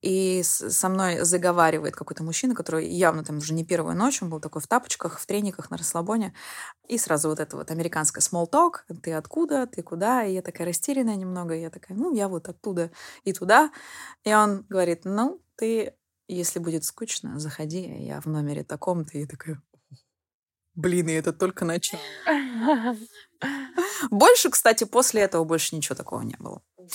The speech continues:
Speaker 1: Потому что дальше это чисто туристические места, где привыкли к тому, что... Конечно,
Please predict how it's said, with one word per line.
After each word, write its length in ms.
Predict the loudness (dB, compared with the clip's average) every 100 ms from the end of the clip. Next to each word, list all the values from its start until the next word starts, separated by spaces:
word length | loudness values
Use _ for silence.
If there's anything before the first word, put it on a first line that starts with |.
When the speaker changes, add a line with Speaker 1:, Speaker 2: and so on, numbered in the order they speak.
| -4
Speaker 1:
Потому 260 | 4 6 6
что 140 | 2
дальше 360 | 6 8 8 0
это 140 | -2
чисто 300 | 0 0 -2
туристические 680 | -4 -4 -2 -2 -2 -2 -2
места, 400 | -2 0 2 0
где 360 | 0 -4 -2 -2
привыкли 440 | -4 -2 -4 -6
к 80 | -8
тому, 240 | -8 -6
что... 460 | -6 -6 -6 -6 -8 -12 -14 0
Конечно, 580 | 2 4 4 2 2